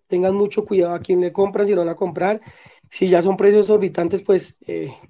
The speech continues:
sentimos que también no, no vale la pena en el sentido de llenar el bolsillo de personas, eh, que pueda, que puedas, puedan ser inescrupulosas y puedan hasta robarlos.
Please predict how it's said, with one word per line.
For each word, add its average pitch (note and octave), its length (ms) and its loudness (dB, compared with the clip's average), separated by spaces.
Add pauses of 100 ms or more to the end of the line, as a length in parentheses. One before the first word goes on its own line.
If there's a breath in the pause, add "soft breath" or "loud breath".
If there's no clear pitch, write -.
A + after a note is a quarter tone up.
sentimos F3 420 -2
que G#3+ 80 0
también F3 500 0
no, F#3 140 -2
no F#3 240 2
vale G3 140 6
la G#3 100 4
pena F3+ 180 2
en F#3 40 4
el F#3+ 80 0
sentido F3+ 320 0
de F#3+ 140 2
llenar F3 280 2
el E3+ 80 -4
bolsillo F3 400 0
de F#3 80 0
personas, E3+ 560 -4 (460 soft breath)
eh, E3+ 420 -4
que E3 140 0
pueda, E3+ 320 2
que G3 100 4
puedas, E3 380 -2 (100)
puedan F3 240 2
ser F#3+ 300 2 (300)
inescrupulosas E3+ 800 0
y G3+ 80 -2
puedan E3+ 280 0
hasta F#3 200 0
robarlos. F3 460 0